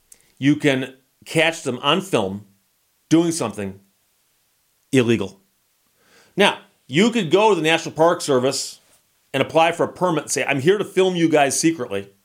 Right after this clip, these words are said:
and I want a permit to do so." They're gonna go, "No, you can't do that." Or they're gonna say, "Oh, hang on.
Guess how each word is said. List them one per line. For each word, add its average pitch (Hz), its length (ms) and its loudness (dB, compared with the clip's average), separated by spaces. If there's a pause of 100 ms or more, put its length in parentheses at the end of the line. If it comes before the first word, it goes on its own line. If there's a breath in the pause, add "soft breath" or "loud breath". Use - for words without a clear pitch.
(580 soft breath)
and 139 160 2
I 143 60 4
want 143 180 2
a 139 80 -4
permit 147 300 2
to 113 60 -12
do 117 200 -2
so." - 280 -8 (1300)
They're 120 100 -2
gonna 131 100 2
go, 127 160 0
"No, 160 160 -2
you 107 120 -8
can't 110 200 -8
do 87 80 -14
that." 87 200 -18 (920 soft breath)
Or 262 160 4
they're 262 100 -4
gonna 196 80 -2
say, 185 220 -2
"Oh, 208 160 4
hang 190 240 0
on. 143 240 0